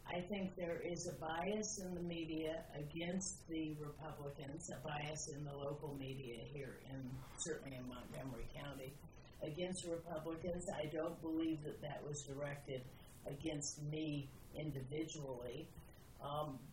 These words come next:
I also think it is certainly possible that the amount of advertising that, uh, Mister Trone does in the local media, uh, has some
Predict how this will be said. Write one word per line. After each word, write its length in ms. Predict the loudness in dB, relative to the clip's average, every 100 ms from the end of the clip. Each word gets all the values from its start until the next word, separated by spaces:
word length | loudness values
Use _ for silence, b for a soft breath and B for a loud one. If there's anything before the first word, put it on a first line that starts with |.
| -6
I 180 | 2 4
also 420 | 4 4 2 0
think 300 | 2 2 2 2
it 120 | 2
is 240 | 2 2
certainly 600 | 2 2 2 2 2 2 -4 -10 -14 -14 -16 -14 -4
possible 800 | 0 2 2 0 2 2 2 -4 -12 -14 -14 -14 0
that 440 | 4 6 4 2 4
the 340 | 6 6 4 0
amount 300 | 0 2 0
of 100 | 0
advertising 1080 | 0 0 2 0 2 2 4 2 0 -2 -2
that, 300 | -2 -2 -2 -6 -12 -10
uh, 300 | -6 -6 -6
Mister 280 | -6 -6 -6 -6
Trone 320 | -4 -2 -2 -2
does 440 | -2 -2 -4 -6 -2
in 280 | 0 0 -2 -4 -4
the 80 |
local 400 | 0 0 -2 -4 -2
media, 440 | -2 0 0 0 -4 -12 -14 -14 -14 -10 -6
uh, 340 | -4 -4 -2
has 160 | 0 2
some 240 | 0 0